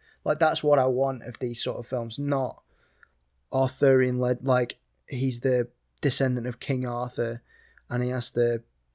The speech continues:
find Excalibur or whatever. It's just so bizarre. Um, yeah. Speaking of Excalibur, there, there's a point where he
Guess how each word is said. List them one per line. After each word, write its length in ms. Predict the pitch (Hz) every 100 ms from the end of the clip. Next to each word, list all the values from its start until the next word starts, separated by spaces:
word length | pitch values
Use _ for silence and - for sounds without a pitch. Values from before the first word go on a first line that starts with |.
| _ _ _ _ _
find 400 | - - 131 123
Excalibur 500 | 120 - 131 127 120
or 100 | 117
whatever. 380 | 120 110 120 123
It's 320 | 127 135 135
just 280 | - 170 135
so 420 | - - 151 135
bizarre. 460 | 120 117 113 107 117 _ _ _ _ _ -
Um, 560 | 127 131 131 131 131 _ _ _ _ _ _ _ _ _ _ -
yeah. 320 | 165 160 127 - _ _ _ _ _ _
Speaking 340 | - 190 180
of 60 | 156
Excalibur, 560 | 139 - 139 139 147 139
there, 240 | 151 143 _ _ - _ _ _ _ _
there's 160 | - 139
a 80 | 156
point 360 | 170 196 190
where 420 | 147 147 139 135 131
he 480 | 135 143 135 131